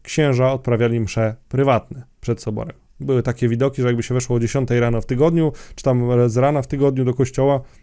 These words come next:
no to te godziny były różne, zależało od rytmu modlitwy, to przy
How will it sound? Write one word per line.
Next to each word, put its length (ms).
no 80
to 100
te 200
godziny 300
były 200
różne, 280
zależało 360
od 180
rytmu 340
modlitwy, 540
to 420
przy 300